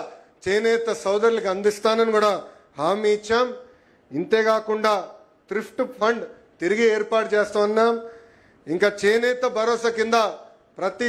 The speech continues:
చేనేతకి ఇరవై ఐదు వేల రూపాయలు ప్రతి సంవత్సరం ఆర్థిక సహాయం కూడా అందజేస్తామని ఆనాడు హామీ ఇస్తాం జరిగింది. స్వర్ణకారులు ఎప్పుడు లేని విధంగా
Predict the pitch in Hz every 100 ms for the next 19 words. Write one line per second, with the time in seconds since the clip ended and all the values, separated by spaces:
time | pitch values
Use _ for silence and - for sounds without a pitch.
0 | 233 220 233 233 233 233 233 156 - -
1 | - 131 185 214 220 220 202 196 202 208
2 | 190 190 220 247 240 175 - 175 - 220
3 | 214 202 220 220 262 226 - - _ -
4 | 117 165 214 226 226 220 208 - 180 220
5 | 226 220 214 196 196 196 196 190 196 190
6 | 226 233 - - - - 151 180 196 196
7 | 226 233 190 190 202 202 185 202 190 180
8 | 190 208 208 196 - - _ _ - _
9 | _ - _ _ _ _ _ _ _ -
10 | _ _ _ _ _ _ _ _ _ _
11 | _ _ _ _ _ _ _ _ _ _
12 | _ - 170 208 233 233 233 233 233 220
13 | 233 226 233 226 220 233 233